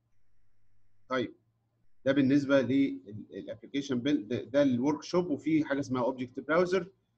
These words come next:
ندخل بقى على الاس ال، الاس كيو ال commands، ودي اللغه اللي احنا اتكلمنا فيها، وقلنا ان دي لغه الاستعلام الرئيسيه، هي لغه الاس كيو ال. هنكبر شويه الخط بحيث ان هو يبقى ظاهر. يعني مثلًا لو قلنا،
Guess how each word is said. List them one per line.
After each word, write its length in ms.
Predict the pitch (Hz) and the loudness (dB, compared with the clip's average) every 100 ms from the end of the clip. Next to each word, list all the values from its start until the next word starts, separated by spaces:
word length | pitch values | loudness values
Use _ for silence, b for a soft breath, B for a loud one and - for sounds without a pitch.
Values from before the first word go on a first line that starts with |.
| - - | -20 -4
ندخل 260 | 202 208 175 | -2 2 4
بقى 260 | 170 170 | 6 6
على 80 | 156 | 4
الاس 260 | 147 175 - | 0 -4 -2
ال، 440 | 151 165 139 135 120 113 110 - - | 0 2 0 -2 -8 -10 -12 -12 -6
الاس 360 | 135 175 - | -2 -2 -4
كيو 300 | 139 - 160 - | -4 2 2 4
ال 240 | 156 143 | 4 4
commands، 440 | - 156 180 175 123 | 2 0 0 0 -4
ودي 460 | 131 160 147 - | 0 4 2 2
اللغه 240 | 117 147 135 | -4 0 0
اللي 140 | 131 | 0
احنا 160 | 143 120 | -4 -8
اتكلمنا 440 | - 113 139 127 | -6 -4 -2 -2
فيها، 420 | - 175 190 190 - - - _ _ | 0 4 4 4 -2 -20 -20 _ _
وقلنا 260 | 135 180 165 | -4 -2 4
ان 160 | 151 | 4
دي 120 | 160 165 | 4 2
لغه 240 | 160 - | 0 -2
الاستعلام 640 | 117 117 - 113 139 147 127 117 | -4 -14 -8 -2 0 0 -2 -8
الرئيسيه، 680 | 117 117 113 160 180 175 - _ _ _ _ _ | -8 -12 -6 0 2 2 -4 _ _ _ _ _
هي 420 | 147 160 151 143 - | 2 4 4 2 -2
لغه 340 | 143 139 135 - | -2 0 0 -2
الاس 360 | 139 139 160 127 | -6 -6 -8 -10
كيو 200 | 120 107 | -12 -12
ال. 120 | 95 _ | -12 _
هنكبر 360 | _ 147 127 120 | _ -6 -6 -8
شويه 400 | - 139 139 113 | -6 -2 0 -2
الخط 500 | - - 160 _ - | -6 -10 -10 _ -20
بحيث 260 | - 139 - | -12 -12 -6
ان 80 | 120 | -6
هو 120 | 127 | -4
يبقى 220 | 110 107 | -6 -8
ظاهر. 380 | 131 165 180 165 _ _ _ _ _ | -6 -2 -2 -2 _ _ _ _ _
يعني 220 | 196 185 | 0 2
مثلًا 260 | 175 175 156 | 2 2 4
لو 260 | 147 143 156 | 4 4 2
قلنا، 420 | 165 143 131 | 2 2 2